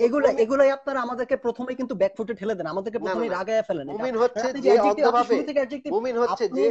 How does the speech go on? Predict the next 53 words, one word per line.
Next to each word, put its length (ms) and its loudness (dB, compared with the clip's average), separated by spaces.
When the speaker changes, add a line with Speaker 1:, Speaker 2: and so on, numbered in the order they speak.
Speaker 1:
ভাই, 180 -2
আপনি 180 -6
শুরু 120 -2
Speaker 2:
মুমিন 120 0
Speaker 1:
থেকে 120 0
Speaker 2:
হচ্ছে, 60 4
Speaker 1:
অ্যাডজেক্টিভ 400 -4
ইউজ 60 -2
Speaker 2:
শোনেন, 260 2
শোনেন, 180 -4
Speaker 1:
করতেছিলেন। 60 -10
Speaker 2:
শোনেন, 240 -8
শোনেন, 240 -6
শুনুন। 200 -8
মুমিন 300 -4
হচ্ছে 200 -2
যে 100 0
অন্ধভাবে 500 0
কোরআন 260 0
হাদিসে 240 -6
বিশ্বাস 320 -8
করে 200 -2
এবং 100 -4
আক্ষরিকভাবে 520 -4
বিশ্বাস 300 -14
করে, 140 -4
তারা 260 4
হচ্ছে 280 -2
মুমিন। 220 -4
Speaker 1:
হুম, 100 -12
হুম। 100 -16
Speaker 2:
এই 100 -10
বিষয়টাও 340 0
আমি 140 2
ব্যাখ্যা 240 -2
করেছি 240 -4
আমার 140 -2
Speaker 1:
এই 60 -4
Speaker 2:
লেখায়। 240 -6
এই 60 -14
যে 40 2
Speaker 1:
ডেফিনিশন, 60 6
Speaker 2:
আপনি 180 -2
আমার 160 0
লেখা 140 -2
পড়েন 180 0
Speaker 1:
হ্যাঁ, 100 -2
Speaker 2:
নাই, 80 -2
এটা 120 -4
Speaker 1:
হ্যাঁ। 160 -2
Speaker 2:
তো 100 -8
বোঝা 220 0
যাচ্ছে 240 -8